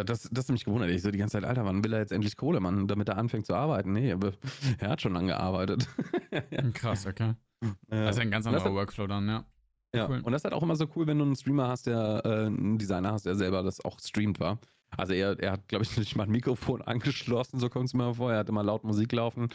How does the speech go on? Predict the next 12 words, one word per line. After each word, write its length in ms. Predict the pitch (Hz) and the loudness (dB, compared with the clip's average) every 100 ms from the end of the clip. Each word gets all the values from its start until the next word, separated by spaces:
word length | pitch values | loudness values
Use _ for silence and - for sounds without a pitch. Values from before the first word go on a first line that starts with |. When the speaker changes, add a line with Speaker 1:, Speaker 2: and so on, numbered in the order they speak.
| - _ _ - | -8 _ _ -2
Speaker 1:
äh, 320 | 104 101 101 | 2 4 2
und 240 | 98 107 | 2 0
schreibt 300 | 101 92 98 | 0 -2 -2
dann 140 | 101 95 | -2 2
im, 200 | 95 92 | 2 2
im 200 | 95 92 | 0 -2
Chat, 320 | - 98 - | 0 -2 -2
äh, 240 | 127 131 127 | -2 0 2
wenn 80 | 123 | 2
er 140 | 120 | 2
irgendjemanden 480 | 123 123 127 120 - | 2 2 0 0 -2
antwortet. 440 | 120 127 131 147 | -2 0 0 -2